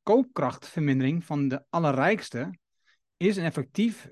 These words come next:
en eenvoudige manier om klimaatontwrichting te verhelpen, zegt ook Piketty. Dat haalt hij hier aan.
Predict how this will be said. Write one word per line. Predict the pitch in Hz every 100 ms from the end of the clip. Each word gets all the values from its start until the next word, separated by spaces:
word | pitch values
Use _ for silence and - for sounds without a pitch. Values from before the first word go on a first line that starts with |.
| _
en | - 156 156 156 156 -
eenvoudige | 165 165 185 202 185
manier | 147 143 143
om | 160 170
klimaatontwrichting | 180 208 233 175 131 - 131
te | 127
verhelpen, | 120 113 98 -
zegt | - 135 113
ook | 113 -
Piketty. | 143 151 180 127
Dat | 113 -
haalt | 110 -
hij | 123
hier | 131
aan. | 113